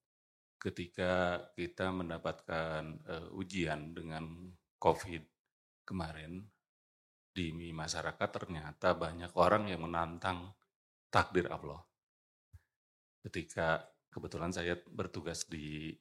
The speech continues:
Satgas, ketika mengingatkan masyarakat untuk menggunakan masker, mereka menantang, "Kemudian Ari Muhammad mau urusan Allah." Tapi juga ada yang menentang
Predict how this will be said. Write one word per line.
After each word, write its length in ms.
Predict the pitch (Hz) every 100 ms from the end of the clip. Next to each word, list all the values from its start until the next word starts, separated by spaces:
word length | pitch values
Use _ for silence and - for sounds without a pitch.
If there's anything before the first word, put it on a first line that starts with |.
| _
Satgas, 720 | - 90 82 90 71 71 - - _ _ _ _ -
ketika 320 | 110 92 95
mengingatkan 560 | 98 95 90 85 - 110
masyarakat 800 | - - 85 76 - 92 90 -
untuk 400 | 92 87 92 98 113
menggunakan 560 | 95 87 85 80 85
masker, 560 | 78 76 - - - 76 - _ _ _ _ -
mereka 240 | 95 107
menantang, 680 | 107 92 82 82 92 107 -
"Kemudian 400 | - 92 90 -
Ari 240 | - - 82
Muhammad 320 | 82 82 -
mau 160 | 101
urusan 320 | 95 92 101 90
Allah." 320 | 85 87 85 - - _ _ _ _ - - - - - _ _ _ _ _ _ _ - _ _ _ _ _ _ -
Tapi 320 | 95 131 143
juga 320 | 107 90 107
ada 240 | 92 98
yang 160 | 110 110
menentang 720 | 104 104 113 107 80 82 90